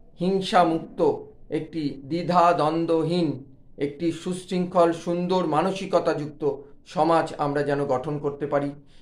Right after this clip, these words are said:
স্বাধীনতার প্রকৃত মর্মকে আমরা যেন বাস্তবে সার্থক করে তুলতে পারি, এই প্রার্থনা আমার প্রত্যেক ভারতবাসীর কাছে থাকবে।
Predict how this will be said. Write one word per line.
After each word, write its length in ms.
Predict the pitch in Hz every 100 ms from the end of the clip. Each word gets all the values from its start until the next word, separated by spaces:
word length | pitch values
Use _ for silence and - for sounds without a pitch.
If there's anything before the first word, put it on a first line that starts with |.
| -
স্বাধীনতার 600 | 208 170 190 190 190 190 180
প্রকৃত 320 | 165 160 170
মর্মকে 560 | 175 156 147 156 160 160
আমরা 220 | 139 139 143
যেন 180 | 143 143 131 - -
বাস্তবে 560 | - 147 - - 165 151 - -
সার্থক 380 | 147 - - 185 165
করে 140 | 151
তুলতে 300 | 156 139 143
পারি, 200 | 143 147 151 - - -
এই 160 | 156 180 170
প্রার্থনা 400 | 143 - 165 151
আমার 200 | 147 143
প্রত্যেক 320 | 151 147 160 139 -
ভারতবাসীর 540 | 131 135 139 143 160 143
কাছে 200 | 131 143
থাকবে। 340 | 135 131 131